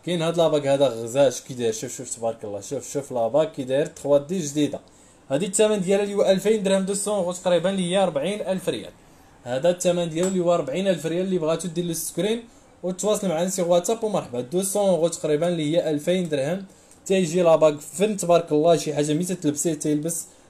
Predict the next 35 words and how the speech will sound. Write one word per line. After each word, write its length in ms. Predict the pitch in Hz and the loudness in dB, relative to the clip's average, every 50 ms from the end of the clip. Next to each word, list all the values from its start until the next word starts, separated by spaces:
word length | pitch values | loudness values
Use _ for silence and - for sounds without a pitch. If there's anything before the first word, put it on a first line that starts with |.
| _ _ 131 | _ _ -2
العرض 280 | 135 147 180 185 - | 2 2 2 2 0
كاين 260 | - - 180 185 185 165 | 0 0 0 0 0 0
فيه 280 | - - 165 143 131 | -2 -2 -2 -2 -2
هنايا، 420 | 135 147 147 143 151 175 208 226 - - - - _ _ - | 0 2 4 4 4 4 2 0 -4 -12 -20 -20 _ _ -10
وثمنه 460 | 175 175 202 220 220 220 220 220 220 | -2 0 2 2 2 2 0 0 -2
مناسب، 520 | 214 214 214 208 208 208 180 - - 143 147 | -2 -4 -4 -2 0 0 0 0 -2 -4 -4
ألفين 440 | - 170 180 175 190 196 202 190 | -2 -2 -2 -2 -2 -2 -2 0
درهم، 180 | 165 160 165 170 | 0 0 0 0
اللي 100 | 175 175 175 | 0 0 0
هي 60 | 170 | 0
أربعين 260 | 160 147 139 156 175 185 | 0 0 -2 -2 -2 -2
ألف 200 | 180 170 - 170 | -2 -2 -2 -2
ريال. 220 | 165 185 185 175 | 0 0 0 0
دوسون 320 | 170 180 175 - - 185 | 0 0 0 2 2 2
غو 240 | 180 175 160 151 160 | 2 2 2 2 0
تقريباً، 420 | 160 - - 160 147 135 113 98 90 - - _ _ _ _ _ _ _ _ - | 0 0 0 2 4 4 2 0 -4 -12 -18 _ _ _ _ _ _ _ _ -4
هذا 340 | 117 123 135 143 175 202 - | -2 0 2 4 4 4 2
بدوسون 480 | - 139 135 160 175 180 - - 190 | 0 -4 -4 -2 -2 -2 0 0 2
غو 240 | 180 170 151 139 170 | 2 2 2 2 0
تقريباً، 360 | 170 - - 170 165 165 175 | -2 -2 0 0 2 2 2
اللي 120 | 175 170 160 | 0 0 0
هي 120 | 160 165 | 0 0
أربعين 320 | 156 143 131 147 180 196 | 2 2 0 0 2 2
ألف 200 | 185 170 151 - | 0 0 0 0
ريال. 140 | 151 147 160 | 2 2 2
اللي 140 | 170 180 170 | 2 0 -2
بغاتو 320 | 156 156 143 151 147 180 | 0 0 0 0 -2 -2
دير 180 | 180 156 160 151 | -4 -4 -6 -6
لو 80 | 160 147 | -4 -4
سكرين 460 | - - - - 160 190 214 226 226 - - - - - - - - - | -6 -4 -4 -2 -2 -2 -2 -4 -6 -12 -20 -20 -20 -20 -20 -14 -4 -2
وتواصل 500 | 214 220 208 202 196 208 208 196 202 190 | 0 0 0 2 2 2 2 2 0 0
معنا 220 | 160 170 185 190 | 0 0 0 0
سي 100 | - 196 | 0 0
واتساب 420 | 175 170 180 180 180 233 214 - | 2 2 2 2 0 -2 -4 -2
ومرحبا. 380 | 214 196 190 160 143 - - | -2 -2 -2 -4 -4 -6 -12